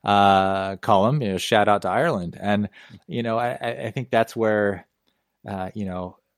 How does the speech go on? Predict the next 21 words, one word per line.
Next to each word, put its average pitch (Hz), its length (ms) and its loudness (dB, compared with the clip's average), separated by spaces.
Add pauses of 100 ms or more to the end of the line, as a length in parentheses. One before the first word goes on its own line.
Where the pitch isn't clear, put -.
(240)
will 117 280 0
we 110 140 0
laugh 113 320 4
at - 60 -2
these 101 160 -6
platforms 98 540 -2
now? 104 260 2
Some 104 220 -2
of 80 60 -8
them 80 160 -10
anyway, 85 240 -8
like 92 160 -4
TikTok, 92 440 -6
right? 92 140 -2
It's 95 140 -4
kinda 95 200 -6
silly, 139 460 4
it's - 120 0
kinda 90 200 -12
fun, 127 520 0 (340)
but - 240 -8